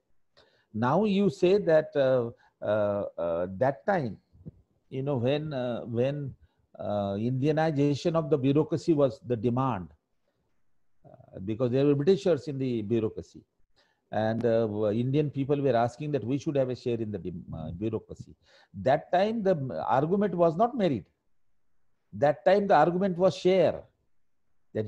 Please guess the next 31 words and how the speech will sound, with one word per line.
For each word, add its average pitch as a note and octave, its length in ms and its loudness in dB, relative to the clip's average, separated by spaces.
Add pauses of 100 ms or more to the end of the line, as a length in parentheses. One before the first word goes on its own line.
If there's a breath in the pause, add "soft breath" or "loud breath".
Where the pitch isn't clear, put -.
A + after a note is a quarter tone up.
Indians F3+ 300 2
should F3+ 200 2
have E3+ 140 2
a - 80 -6
share C#3+ 240 4
in C3 180 -6
bureaucracy, - 460 -6 (440)
subject A3 320 2
to A#3 60 -2
the G#3+ 100 0
minimum G3 380 0
qualification. - 600 -4 (840)
That C#3+ 180 4
time F#3 260 6
merit G3 300 6
was F#3+ 140 4
not, G#3+ 180 2
merit D#3 260 2 (100)
was F3+ 120 4
not G#3 160 -2
the A3 80 6
only E3 340 4
criteria. G#2+ 440 0
Merit C#3+ 400 0
al-, C#3+ 320 2 (260 loud breath)
along D#3 200 4
with G#3+ 140 -2
qualification, E3 600 0
share F#3 340 2
was A2 240 0
there. D#2 200 -10